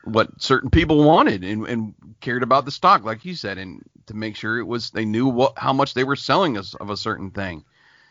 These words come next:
Uh, I go in, there's bare hooks on all the G I Joe retro stuff, have been for months, and I walk back in, and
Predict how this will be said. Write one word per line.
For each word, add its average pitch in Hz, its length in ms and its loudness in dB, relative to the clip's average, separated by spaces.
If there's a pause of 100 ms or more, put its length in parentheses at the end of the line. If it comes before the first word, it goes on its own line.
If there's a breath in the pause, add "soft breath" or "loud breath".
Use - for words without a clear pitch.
(640 soft breath)
Uh, 95 240 -2 (440)
I 107 120 -4
go 120 260 0
in, 131 420 0
there's 110 220 -4
bare 117 600 0
hooks - 420 0
on 117 420 2
all 113 200 4
the 117 80 0
G 104 200 0
I 123 120 4
Joe 123 240 0
retro 120 420 0
stuff, 139 580 0 (360)
have 131 320 0
been 131 220 2
for 117 500 0
months, 123 640 0 (720)
and 131 420 0 (300)
I 120 180 0
walk 120 420 2
back 139 280 0
in, 156 160 -2
and 127 240 -6